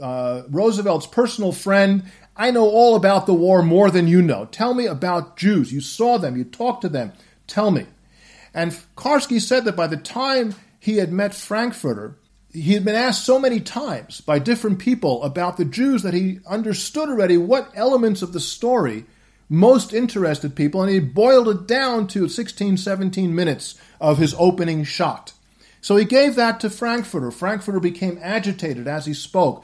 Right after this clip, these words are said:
began pacing back and forth across the ambassador's office.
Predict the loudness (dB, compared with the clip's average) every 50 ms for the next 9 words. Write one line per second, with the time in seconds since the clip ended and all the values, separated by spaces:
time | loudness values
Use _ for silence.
0 | -20 -20 -20 -4 -2 0 2 2 0 0 -2 -4 -2 -2 -2 -2 -2 -2 -4 -4
1 | -2 -2 -2 -2 -2 -2 -4 -6 -6 -4 -4 -2 -2 -2 -4 -6 -12 -8 -6 -4
2 | -2 -2 -4 -6 -10 -16 _ _ _ _ -4 -2 0 0 2 0 0 0 0 -2
3 | -2 -4 -2 -2 -2 -2 -4 -4 -2 0 0 0 0 -4 -12 -12 -12 -14 -14 -16
4 | -18